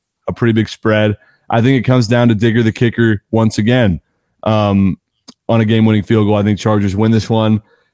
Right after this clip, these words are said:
They already clinched a playoff spot, so I'm sure maybe they might have some guys sitting out, uh, which is why I like the Rams even more. I think McVay, you know, wants to wants to, uh, wants to win the Battle of L A here. Uh, they could potentially even win that game,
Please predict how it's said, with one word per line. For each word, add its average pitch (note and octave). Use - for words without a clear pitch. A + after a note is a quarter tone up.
They A#2+
already C3+
clinched C3
a A#2+
playoff A2+
spot, G#2
so G#2+
I'm A2
sure A#2+
maybe A2
they G#2
might G#2+
have G#2
some G#2+
guys G2+
sitting G#2
out, G2
uh, G2
which G#2+
is G2+
why G#2+
I -
like G#2
the G#2
Rams G2+
even G2+
more. G2+
I G2
think A2
McVay, G2+
you G#2
know, G2+
wants G2+
to G2
wants A#2
to, B2+
uh, A2+
wants B2+
to C#3+
win B2+
the B2+
Battle A#2+
of A2+
L A2
A G#2+
here. G2+
Uh, G#2
they A2
could D3
potentially A2+
even G#2
win A2
that G#2
game, G#2+